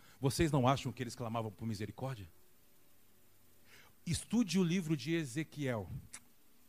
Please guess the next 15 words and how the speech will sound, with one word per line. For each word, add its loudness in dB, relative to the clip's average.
Vai 2
lá 2
pra -2
Salmo 2
cento -2
e, 2
é, 0
é 0
vi-, -2
é -4
trinta 2
e 0
sete, 4
né, 2
Arroz? 2